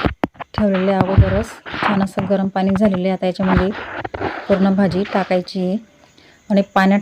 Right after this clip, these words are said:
टाकल्यावर लगेचच तिचा कलर थोडा वेगळा होईल. कोरी तर ते मी गरम पाण्यामधून जरी काढली नाही तरी चालेल,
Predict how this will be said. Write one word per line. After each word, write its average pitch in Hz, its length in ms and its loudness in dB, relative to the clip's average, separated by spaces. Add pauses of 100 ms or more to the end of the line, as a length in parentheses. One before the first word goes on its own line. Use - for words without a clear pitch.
(120)
टाकल्यावर 190 540 2
लगेचच 202 600 0
तिचा 202 200 0 (180)
कलर 202 280 2
थोडा 196 180 0
वेगळा 185 380 2
होईल. 196 300 0 (1600)
कोरी 226 200 4 (1800)
तर 226 80 2
ते 254 120 6
मी 247 140 10
गरम 233 260 6
पाण्यामधून 233 540 4
जरी 226 280 6 (280)
काढली 226 280 4
नाही 214 260 4
तरी 214 160 0
चालेल, 214 500 2